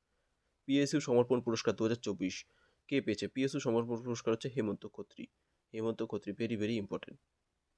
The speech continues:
মিস ইউএসএ দু হাজার তেইশ,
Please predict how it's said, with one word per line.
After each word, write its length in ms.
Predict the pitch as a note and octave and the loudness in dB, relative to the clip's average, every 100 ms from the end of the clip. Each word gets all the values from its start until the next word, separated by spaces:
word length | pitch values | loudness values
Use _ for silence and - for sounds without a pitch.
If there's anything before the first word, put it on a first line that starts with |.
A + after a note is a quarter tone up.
| _ _ _ _ _ _ _ _ _ _ _ _ _ _ - | _ _ _ _ _ _ _ _ _ _ _ _ _ _ -4
মিস 280 | C3+ D#3 - | 0 0 2
ইউএসএ 340 | C3 C3 C#3 | 4 4 6
দু 140 | A#2 G#2+ | 6 6
হাজার 160 | A2+ | 6
তেইশ, 460 | B2 - A2 A#2 | 4 0 -2 -2